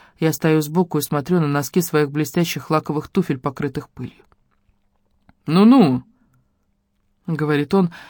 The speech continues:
и подтягивает меня к себе, так что мы стоим, прижимаясь друг к другу боками.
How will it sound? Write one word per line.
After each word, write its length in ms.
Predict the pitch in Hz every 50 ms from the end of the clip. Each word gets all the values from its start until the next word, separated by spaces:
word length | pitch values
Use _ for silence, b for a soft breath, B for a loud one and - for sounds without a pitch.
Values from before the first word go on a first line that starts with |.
| B B B
и 160 | - 156 156
подтягивает 640 | 156 - 180 170 - - 190 175 156 170 175 170 -
меня 200 | 185 180 185 185
к 80 | 175 -
себе, 280 | - 226 196 208 185
так 180 | - 151 143 -
что 180 | - - 170 156
мы 120 | 165 165
стоим, 300 | 165 - 196 196 202 185
прижимаясь 520 | 185 165 160 151 156 165 170 165 165 147
друг 200 | 143 160 160 143
к 40 | 147
другу 240 | 156 170 160 151 165
боками. 520 | 151 180 185 - - 165 143 139 143 131